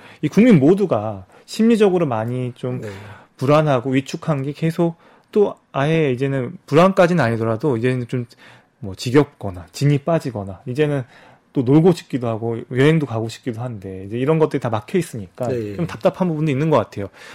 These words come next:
Speaker 1: 그래서 좀 섬세하게 이런 부분들을 좀 살펴봐 줘야 되는 거 아닌가? 방역 당국 차원에서도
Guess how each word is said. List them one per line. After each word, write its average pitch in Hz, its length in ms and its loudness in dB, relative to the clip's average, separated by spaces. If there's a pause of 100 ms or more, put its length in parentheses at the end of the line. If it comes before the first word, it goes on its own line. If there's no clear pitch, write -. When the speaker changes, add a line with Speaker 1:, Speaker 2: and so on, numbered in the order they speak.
Speaker 1:
그래서 165 120 -6
좀 175 180 -2 (340)
섬세하게 208 500 4
이런 180 220 6
부분들을 170 400 4
좀 160 140 -2
살펴봐 202 760 4
줘야 170 240 6
되는 180 200 6
거 165 80 4
아닌가? 107 440 -2 (260)
방역 139 280 -4
당국 123 220 -4
차원에서도 113 760 -2